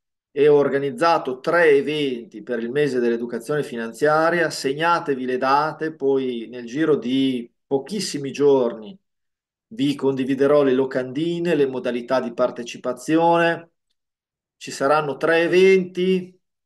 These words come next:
il primo con Radio ventiquattro per parlare di truffe finanziarie, un altro evento che si terrà all'Università Cattolica, ma s-, ci sarà anche lo streaming.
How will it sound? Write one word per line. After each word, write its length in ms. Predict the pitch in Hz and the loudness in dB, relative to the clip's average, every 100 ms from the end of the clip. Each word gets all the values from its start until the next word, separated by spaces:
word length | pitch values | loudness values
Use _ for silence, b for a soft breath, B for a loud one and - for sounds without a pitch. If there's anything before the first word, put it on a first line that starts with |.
| _ _ | _ _
il 260 | - 143 131 | -10 -10 -4
primo 880 | 156 180 175 151 139 127 120 117 - | -2 0 -2 -2 -4 -2 -2 -4 -12
con 580 | - 147 151 147 139 | -4 0 0 0 -6
Radio 600 | 131 131 123 127 139 131 | -10 -8 -4 0 0 -2
ventiquattro 840 | 123 117 117 - 151 156 156 - 151 | -6 -8 -10 0 2 2 -2 -6 -4
per 220 | 127 113 | -4 -2
parlare 460 | 123 120 131 127 120 | -2 0 2 0 -2
di 100 | 117 | -8
truffe 340 | 139 139 117 | -8 -8 -10
finanziarie, 1120 | - 120 117 113 147 156 165 165 170 165 - _ b _ _ _ _ | -10 -8 -10 -2 0 2 2 2 0 -2 -12 _ b _ _ _ _
un 200 | 131 135 | -6 0
altro 380 | 165 180 175 156 | 2 2 4 2
evento 800 | 147 160 165 151 135 127 120 113 | 4 2 2 0 -4 -4 -4 -4
che 240 | 147 147 | -2 -2
si 240 | 135 143 139 | -2 -8 -2
terrà 920 | 139 135 139 143 143 131 117 104 _ | 0 2 4 4 4 2 -4 -10 _
all'Università 920 | 120 123 135 135 135 - 123 143 135 | -8 -6 -4 0 0 0 -2 0 0
Cattolica, 1080 | 151 139 - 156 151 135 120 120 110 95 92 | -2 -6 2 4 4 2 -4 -6 -6 -6 -10
ma 200 | 120 127 | -4 -4
s-, 180 | 120 - | -4 -12
ci 140 | - | -12
sarà 280 | - 123 131 | -4 0 2
anche 320 | 139 135 135 | 2 0 -2
lo 120 | 127 | -4
streaming. 800 | 123 - 151 160 139 120 110 107 | -4 -4 -4 -2 -6 -6 -8 -10